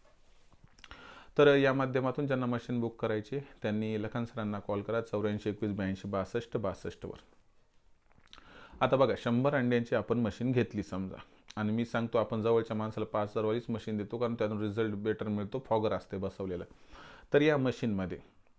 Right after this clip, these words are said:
आता या मशीनमध्ये अंडे टाकली किती? शंभर. एक अंडं मिळालं दहा रुपयाला.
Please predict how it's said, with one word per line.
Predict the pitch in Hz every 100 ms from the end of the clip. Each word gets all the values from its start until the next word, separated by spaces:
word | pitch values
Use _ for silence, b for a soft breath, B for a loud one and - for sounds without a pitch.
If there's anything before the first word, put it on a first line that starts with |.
| - - _ - -
आता | - 113
या | 127 113
मशीनमध्ये | 107 110 139 135 117 110 117
अंडे | 131 107 107 117
टाकली | 113 101 101
किती? | 98 110 120 120 - -
शंभर. | 120 110 98 92 -
एक | 117 123 113
अंडं | 107 110
मिळालं | 104 95 101
दहा | 135 123
रुपयाला. | 107 95 82